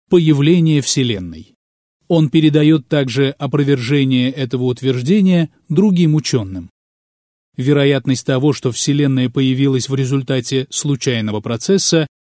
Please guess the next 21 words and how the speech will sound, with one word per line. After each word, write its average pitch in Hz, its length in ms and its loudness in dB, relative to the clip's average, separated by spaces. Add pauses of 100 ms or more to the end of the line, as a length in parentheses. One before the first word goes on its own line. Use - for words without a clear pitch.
(140)
не 165 220 4
больше 196 380 2
вероятности 160 760 2
появления 139 640 0
толстой 127 600 -2
энциклопедии 135 880 -4 (200)
в 139 120 0
результате 160 840 2
случайного 190 800 2
взрыва 160 440 4
в - 60 -10
типографии. 147 800 -6 (380)
Вахид 135 400 -2
ад-Дин 123 380 -2
Хан 156 380 -4 (240)
говорит: 156 600 -2 (680)
«Математика, 147 920 -2
дающая 143 640 0
нам 135 220 0
теорию 120 480 0
вероятности, 127 800 -4